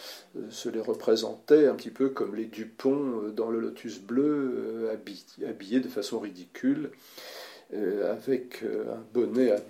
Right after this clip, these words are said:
boules de jade ou de je ne sais quoi. Eh bien, euh, c'était, polémiquement, c'était très amusant, enfin, ça, ça marchait, enfin, ça, ça, ça, ça tombait juste. Mais, euh, là où il s'agit de prendre les mots un petit peu au sérieux,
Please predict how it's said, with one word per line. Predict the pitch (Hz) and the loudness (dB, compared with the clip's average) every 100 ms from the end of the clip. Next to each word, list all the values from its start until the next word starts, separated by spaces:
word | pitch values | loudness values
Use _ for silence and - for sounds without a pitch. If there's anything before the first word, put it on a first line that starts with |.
| - | -2
boules | 135 143 139 113 107 107 110 | 2 6 6 6 2 -2 -2
de | 110 | -2
jade | 101 - 117 127 | -2 0 4 4
ou | 107 | 2
de | 104 117 | -2 0
je | 110 | 4
ne | 131 | 4
sais | 127 113 | 4 -2
quoi. | - 113 - - _ _ - - _ _ _ _ - | 0 -2 -2 -8 _ _ -20 -20 _ _ _ _ -6
Eh | 127 | -4
bien, | 123 147 139 127 - - 147 | 6 8 8 4 -4 -6 2
euh, | 113 107 92 101 - - - 107 | 6 6 4 0 -6 -20 -12 -8
c'était, | - 104 110 101 76 - - - - - | -4 0 4 4 2 -6 -16 -20 -20 2
polémiquement, | 135 113 117 127 - 156 | 4 4 0 0 4 4
c'était | - - | 2 -8
très | - 87 110 | -6 -6 -2
amusant, | 156 202 156 | 6 8 8
enfin, | - 90 | 4 -8
ça, | - - | -10 -8
ça | - | -4
marchait, | 98 - - 139 - | -4 2 6 6 4
enfin, | - | -6
ça, | - - | -12 -12
ça, | - - | -10 -12
ça, | - 95 | -8 -10
ça | - 85 | -8 -10
tombait | - 95 117 | -6 -4 0
juste. | 131 170 - - - - - - - | 2 0 -4 -18 -20 -20 -18 -20 -6
Mais, | 123 160 156 120 - | 6 8 8 6 0
euh, | 170 127 113 110 117 - _ _ - | 0 2 2 0 -2 -12 _ _ -8
là | 139 127 143 | 0 4 4
où | 117 | 2
il | |
s'agit | 113 117 110 131 117 | 0 -2 0 -2 -4
de | 98 | -8
prendre | 90 - 101 98 | -10 -6 -6 -4
les | 107 107 | -6 -2
mots | 123 120 101 - 107 | 4 4 4 -2 -6
un | |
petit | 107 113 | -8 -12
peu | - | -8
au | 110 98 | -8 -8
sérieux, | - 110 104 156 240 | -6 -6 0 2 2